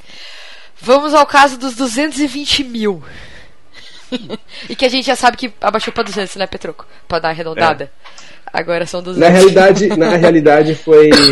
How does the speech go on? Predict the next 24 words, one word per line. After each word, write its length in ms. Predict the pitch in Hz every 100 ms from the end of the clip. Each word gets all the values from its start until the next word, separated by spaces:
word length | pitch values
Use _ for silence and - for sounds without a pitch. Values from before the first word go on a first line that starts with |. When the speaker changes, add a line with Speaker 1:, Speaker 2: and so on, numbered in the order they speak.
| 392 -
Speaker 3:
foi 320 | - 135 135 135
uma, 580 | 131 123 127 120 113 110 104 - - - - - - - - -
uma 240 | 113 120
estratégia 680 | 123 - 123 131 131 143 143
que 60 | 131
a 40 |
gente 240 | 135 131
teve 920 | - 135 147 139 143 139 139 135 131 127 120 113 104 - - -
de 140 | 107
arredondar 440 | 117 120 117 113 117
pra 140 | 127
duzentos, 680 | 117 113 113 131 139 - - - - - - - 104
mas, 640 | 107 113 120 127 127 - - -
é, 320 | 123 120 120
no 140 | 127
início 380 | 135 123 143 143
era 180 | 131 135
duzentos 320 | 120 131 127
e 60 | 131
vinte 300 | 127 127 131
mesmo, 420 | 120 117 110 110
porque 260 | 107 113 123
era 140 | 113
parcelado. 760 | - - - 113 107 107 107